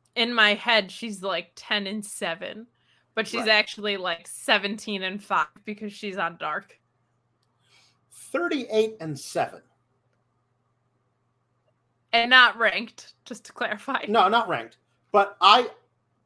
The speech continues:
Speaker 2: I don't know. I, I'm taking their word for it. But she's been in A E W for a year. And I guess they're also including all tag matches or whatever. But she's thirty-eight and seven. And the, the prevailing thought, and my own thought, has been,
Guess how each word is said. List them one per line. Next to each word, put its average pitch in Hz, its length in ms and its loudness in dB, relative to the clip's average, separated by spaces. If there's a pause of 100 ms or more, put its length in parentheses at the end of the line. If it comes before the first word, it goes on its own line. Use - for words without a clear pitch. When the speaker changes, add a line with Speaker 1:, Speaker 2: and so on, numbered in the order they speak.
(280)
Speaker 2:
I 185 100 2
don't 269 340 2
know. 247 180 2
I, 190 160 2 (100)
I'm 139 280 2
taking 185 320 2
their 147 140 -2
word 143 380 -2
for 107 300 -12
it. 117 140 -14 (540)
But 156 100 -4
she's 233 220 -4
been 226 200 2
in 208 200 0
A 208 180 2
E 208 40 -4
W 170 460 0
for 151 260 -2
a 123 120 -6 (180)
year. 120 540 -10 (500)
And 143 100 -8
I 151 60 -4
guess 214 240 -2
they're 190 160 2
also 185 300 0
including 165 340 0
all 139 140 -4
tag 156 380 -4
matches 117 380 -10
or 104 60 -16
whatever. 98 340 -16
But 160 160 -8
she's - 260 -14
thirty-eight 196 540 -2
and 127 160 -16
seven. - 460 -6 (460)
And 165 100 -6
the, 143 180 -4
the 170 120 2
prevailing 240 680 -2
thought, 143 380 0
and 117 100 -14
my 131 240 -2
own 226 200 2
thought, 95 420 -12 (480)
has 131 120 -10
been, 165 380 -4